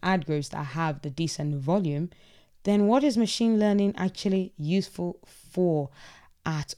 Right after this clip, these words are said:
all? That's annoying. Boris Beckerick replies to question three, saying, "Mixed results. I feel like on bigger accounts, it might be the case." Absolutely. That's what I think. But on some of my smaller accounts, it doesn't make a difference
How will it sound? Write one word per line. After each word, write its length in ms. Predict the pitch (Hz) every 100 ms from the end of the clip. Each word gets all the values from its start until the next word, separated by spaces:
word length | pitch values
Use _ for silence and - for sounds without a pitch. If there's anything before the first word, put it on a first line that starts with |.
| -
all? 280 | 196 160
That's 280 | 151 190 -
annoying. 400 | 196 214 214 151
Boris 240 | 147 190 -
Beckerick 420 | 214 214 226 220
replies 300 | 202 214 -
to 60 | -
question 340 | 196 - 180 -
three, 240 | 185 190
saying, 320 | - 180 170
"Mixed 200 | 180 -
results. 460 | 180 156 156 180 - - - - -
I 80 |
feel 220 | 160 - 208
like 180 | 175 -
on 160 | 165 160
bigger 280 | 180 190 180
accounts, 440 | - 170 175 -
it 80 | 165
might 400 | 156 151 170 -
be 140 | 170
the 120 | 160 151
case." 380 | - 156 165 -
Absolutely. 520 | - - 233 220 160
That's 200 | 196 208
what 120 | 214
I 80 | 190
think. 340 | - 165 214 - - - -
But 120 | 170
on 100 | 175
some 220 | - 220
of 100 | 202
my 120 | 170
smaller 380 | 156 - 185 180
accounts, 460 | 151 - 160 185 -
it 240 | 151 127 -
doesn't 360 | 170 175 165
make 200 | 156 147
a 60 | 147
difference 580 | 135 156 - 180 196